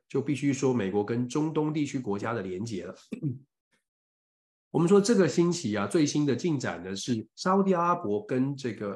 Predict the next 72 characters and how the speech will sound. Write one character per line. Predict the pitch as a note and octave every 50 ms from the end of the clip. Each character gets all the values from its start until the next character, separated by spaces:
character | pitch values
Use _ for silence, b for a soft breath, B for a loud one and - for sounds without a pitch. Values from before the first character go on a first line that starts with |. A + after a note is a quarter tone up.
| -
呃， | A#2+ G#2 G2+
派 | - - G3+ G3 F3+ D3+
了 | C3+ A#2 G#2+ G#2+ G#2 - - -
正 | - G#3+ G3 D#3+ C#3+
式 | - - D3
的 | C3 A#2+
外 | B2 C#3 C3 B2
交 | B2+ B2+ B2
官 | A#2+ B2+ A#2+ A#2 A#2+ A#2+ A#2+ A#2+
到 | - - A2
了 | G#2 G2 G2
巴 | - - C3+ C#3 D3+
勒 | D3 C3+ A#2
斯 | G#2 - - B2
坦， | A#2 - - F#2+ - - - _ _ _ _
是 | - - C3+
巴 | A#2 A#2+ B2+
勒 | C3 C3 B2
斯 | A#2+ - C#3+
坦 | B2 A#2 F2 E2 F2+
哦， | F#2+ G#2 G2+ B B B B B
就 | - B2
是 | B2 B2+
约 | B2+ B2+ B2+
旦 | C3+ A#2
河 | A2 - G2+
西 | G2+ - - B2 B2+
岸 | B2+ A#2+ G2
现 | F#2 - B2 A2+
在 | A2+ A#2
以 | G#2+ G2 G2 F#2+
巴 | G2 G#2+ G#2+ A2
冲 | - - B2+ B2
突 | A#2+ - G2
之 | F#2+ G2 A2
地。 | G#2+ - A#2+ G#2+ G2 b b b b b b b b b _
沙 | - - - A#3+ B3
烏 | B3
地 | B3
阿 | A#3+ A#3+ A#3
拉 |
伯 | G3 E3+ E3
为 | F#3+ G#3+ G#3 F#3+
什 | C#3 B2
么 | G#2+ G#2
做 | C#3+ D3 C3+
这 | B2+
样 | C#3+ C3 A#2
的 | A2+ G#2+
事 | - - D3+
情 | B2+ B2 - G2 F#2
呢？ | G2 G2 G2+
我 | A2 A2+ B2
们 | D3
在 | D#3+ F#3+
两 | E3+ D3+ G2+ F2+
个 | A2+
礼 | B2+ A2+
拜 | G2 A#2 A#2
之 | A#2 B2+ B2+
前 | A#2+ A2+ G2+
跟 | G2 A#2+ A#2+
大 | B2 A#2
家 | A2+ A2+ A#2
说 | G#2+ - - A#2+ A#2
过 | A#2+ - A#2 G2
了， | F#2+ F#2 F#2
Jack | - C#3 C#3 C#3
Sullivan | - D3 C#3+ C#3+ C3+ A#2+ A#2 G#2 G2+ G2
访 | - F#2+ E2+ F2 G2
问 | C3+ C3+ A#2+ A2
了 | G#2 G2+ G2